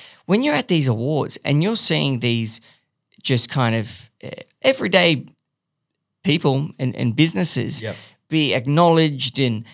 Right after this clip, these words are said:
Speaker 1: like, celebrated, and their teams are so happy for them, and they walk on stage and, like, they're really nervous 'cause it's a fucking big room.
Speaker 2: <laughs> Yeah.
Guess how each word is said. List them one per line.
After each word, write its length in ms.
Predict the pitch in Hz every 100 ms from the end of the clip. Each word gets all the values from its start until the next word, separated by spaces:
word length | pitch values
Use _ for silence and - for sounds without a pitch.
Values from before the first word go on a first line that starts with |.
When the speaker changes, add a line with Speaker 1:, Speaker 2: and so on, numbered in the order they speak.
| _ -
Speaker 1:
like, 280 | 123 113 -
celebrated, 720 | - 180 151 160 156 156 139
and 300 | 131 117 104
their 100 | 123
teams 400 | - 196 180 151
are 60 |
so 160 | 147 160
happy 340 | 156 156 165
for 220 | 143 165 156
them, 240 | 147 147
and 120 | 131
they 60 | 127
walk 300 | 143 185 170
on 160 | 156
stage 540 | 139 - 147 160 160 143
and, 180 | 139 127
like, 180 | 120 -
they're 140 | 156
really 260 | 180 220 170
nervous 380 | 190 190 180
'cause 260 | - 117 -
it's 120 | -
a 40 | 120
fucking 300 | 156 143 120
big 200 | 151 135
room. 320 | 160 170 160
Speaker 2:
<laughs> 60 |
Yeah. 60 | 160